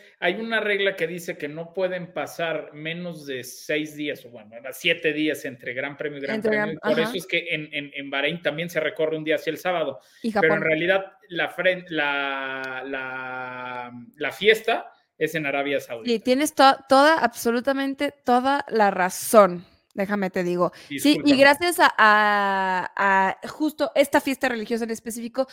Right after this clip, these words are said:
Speaker 2: son varias carreras las que se tienen que recorrer por ser tan, tan cercana a la fecha, ¿no? Entonces, sí tenemos, por ejemplo, Bahrein, Japón también se va a correr en sábado,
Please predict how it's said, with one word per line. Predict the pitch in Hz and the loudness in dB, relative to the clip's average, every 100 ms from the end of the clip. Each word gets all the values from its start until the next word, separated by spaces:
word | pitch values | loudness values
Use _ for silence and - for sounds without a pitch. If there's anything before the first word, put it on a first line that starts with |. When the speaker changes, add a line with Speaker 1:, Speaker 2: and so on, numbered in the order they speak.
| - - | -14 -12
Speaker 2:
son | - 269 285 | -2 -2 -2
varias | 220 240 269 - | 4 8 8 6
carreras | - 214 214 240 | 2 4 6 4
las | 220 - | 2 -2
que | 196 | -8
se | 190 | -8
tienen | 220 220 247 240 | -4 -4 -2 -4
que | 196 | -4
recorrer | 175 185 185 202 269 - | -2 -2 2 0 0 -6
por | 202 190 | -2 -2
ser | - 208 202 | 0 -2 0
tan, | 226 220 - | -2 -2 -4
tan | - 196 190 | -4 -2 -4
cercana | 190 - 208 214 | -8 -4 -4 -2
a | |
la | 190 | -4
fecha, | 220 220 202 | -4 -6 -6
¿no? | 170 202 220 | -8 -8 -8
Entonces, | 208 202 226 214 - - _ | -8 -4 -4 -4 -10 -20 _
sí | - 208 | -8 -4
tenemos, | 233 233 226 226 | -2 -2 -6 -6
por | 202 190 | -6 -6
ejemplo, | 208 202 196 | -8 -6 -4
Bahrein, | 180 202 226 233 233 | -2 -2 -2 -4 -6
Japón | - 190 220 233 240 | -4 -4 -2 -4 -6
también | 233 220 220 | -8 -8 -8
se | 226 | -6
va | 208 | -4
a | |
correr | 208 196 190 | -2 -2 0
en | 190 202 | -2 2
sábado, | 226 226 254 | 6 6 4